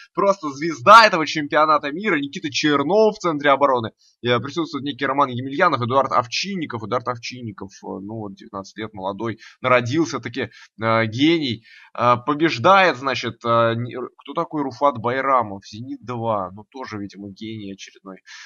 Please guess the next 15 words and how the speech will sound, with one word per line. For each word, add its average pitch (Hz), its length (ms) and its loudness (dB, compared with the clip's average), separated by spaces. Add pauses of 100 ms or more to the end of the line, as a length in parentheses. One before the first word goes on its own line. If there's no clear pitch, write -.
(160)
родившийся 101 760 -10
в 95 360 -8
сборной 98 580 -12 (280)
нашей 101 320 -14
страны. 120 560 -10 (380)
Э, 117 340 0
тем 175 160 -4
не 165 60 -4
менее, 151 200 -2
проходит 127 440 -2
наша 104 220 -10
сборная 95 300 -16
немцев. 92 460 -20 (120)
Проходит 120 680 -8
немцев. 117 480 -12